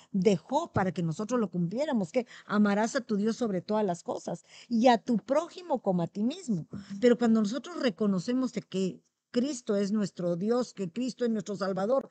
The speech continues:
que el Espíritu Santo es el que está con nosotros, reconocemos a un Dios vivo, aprendemos a amarnos a nosotros mismos porque sabemos el valor que tenemos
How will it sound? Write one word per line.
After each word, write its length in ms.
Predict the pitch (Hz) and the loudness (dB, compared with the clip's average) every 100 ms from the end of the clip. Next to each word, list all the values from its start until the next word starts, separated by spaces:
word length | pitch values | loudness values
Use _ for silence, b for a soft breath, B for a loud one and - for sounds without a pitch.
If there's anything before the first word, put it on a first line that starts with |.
| B B B | B B B
que 80 | 226 | 0
el 80 | 208 | 2
Espíritu 480 | - 254 254 220 185 | 0 -2 -2 -2 -4
Santo 340 | 240 262 247 | -2 0 0
es 80 | 220 | -2
el 120 | 202 | -2
que 80 | 190 | -2
está 180 | - 202 | -4 -2
con 160 | 226 208 | 0 0
nosotros, 420 | 175 240 233 196 | 0 -4 -2 -2
reconocemos 680 | 202 202 190 180 254 269 | -2 -4 -4 -2 -4 -2
a 60 | 196 | 0
un 200 | 202 233 | 2 2
Dios 280 | 226 277 226 | 2 0 -2
vivo, 360 | 202 165 151 - B B B B B - | -4 -4 -6 -12 B B B B B -2
aprendemos 720 | 240 - 226 220 262 294 - | 0 4 4 4 2 -2 -2
a 60 | 220 | 2
amarnos 440 | 208 294 370 - | 2 0 -4 -2
a 40 | |
nosotros 400 | 240 202 233 269 277 | 0 0 -2 -4 -8
mismos 320 | 392 320 185 | -8 -4 -4
porque 280 | - 208 196 | -4 -4 -2
sabemos 360 | 196 196 240 247 | -2 0 0 0
el 100 | 202 | 0
valor 280 | 185 196 208 | 0 -2 -2
que 120 | 220 | -6
tenemos 460 | 208 208 285 214 | -6 -6 -4 -6